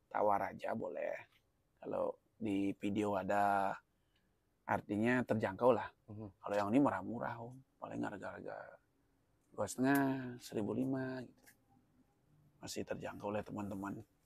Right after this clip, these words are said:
Speaker 1: Kalau untuk tarung tuh memang kualitas pohon beda, Om.
Speaker 2: Benar.
Speaker 1: Jadi kalau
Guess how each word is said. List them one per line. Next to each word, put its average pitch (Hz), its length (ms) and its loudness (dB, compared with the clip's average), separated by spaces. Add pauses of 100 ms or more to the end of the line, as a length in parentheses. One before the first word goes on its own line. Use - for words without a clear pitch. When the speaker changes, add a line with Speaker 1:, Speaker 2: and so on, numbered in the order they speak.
(680)
Speaker 1:
Kalau 139 240 12
untuk - 240 10
tarung 143 340 12
tuh 175 140 8
memang 160 320 12
kualitas 123 400 6
pohon 139 240 0
beda, 95 240 -6
Om. - 80 -14 (240)
Speaker 2:
Benar. 92 160 -8
Speaker 1:
Jadi 104 160 2 (180)
kalau 95 540 0